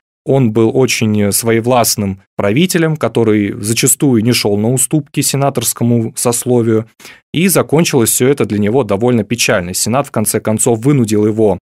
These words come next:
отправиться в изгнание на остров в Средиземном море, где, в конце концов, император совершил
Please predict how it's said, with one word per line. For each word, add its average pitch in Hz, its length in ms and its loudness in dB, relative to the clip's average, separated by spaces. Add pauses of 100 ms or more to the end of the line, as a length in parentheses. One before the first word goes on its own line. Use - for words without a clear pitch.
(120)
отправиться 110 580 0
в 113 60 0
изгнание 113 460 0
на 95 160 0
остров 127 520 -2
в - 80 -12
Средиземном 143 600 -2
море, 139 340 2
где, 110 300 -2
в - 80 -10
конце 110 320 -2
концов, 123 360 -2
император 104 440 -2
совершил 127 600 -2